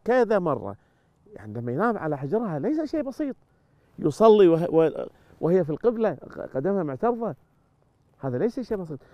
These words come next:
بل وأحيانًا كما تروي رضي الله عنها لما كان يقوم الليل فإذا فرغ يلتفت إذا هي مستيقظة يحادثها. العبرة من هذا الكلام، العبرة هو الاقتداء بالرسول عليه الصلاة والسلام،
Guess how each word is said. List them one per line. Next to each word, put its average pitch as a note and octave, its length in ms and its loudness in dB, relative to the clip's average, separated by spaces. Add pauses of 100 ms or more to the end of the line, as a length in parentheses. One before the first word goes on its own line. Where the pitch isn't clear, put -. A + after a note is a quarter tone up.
(160)
بل B3 260 8
وأحيانًا G3 540 2
كما E3 260 -2
تروي E3 320 0
رضي D#3+ 220 0
الله D#3 180 2
عنها C3+ 300 -4
لما C3 220 -6
كان A3 220 0
يقوم G#3+ 300 0
الليل C3+ 340 0 (640)
فإذا F#3 340 6
فرغ F3+ 300 6 (200)
يلتفت E3+ 480 2 (180)
إذا G3+ 260 2
هي F#3+ 340 0 (160)
مستيقظة F#3 640 -2 (380)
يحادثها. C#3+ 640 -4 (480)
العبرة G#3+ 360 4
من F#3+ 120 0
هذا F#3 240 -2
الكلام، C#3+ 580 -2
العبرة C3 440 -4 (420)
هو G3 240 4
الاقتداء F#3 500 0
بالرسول C#3 440 -2
عليه B2+ 160 -2
الصلاة B2 240 -6
والسلام، F2+ 400 -8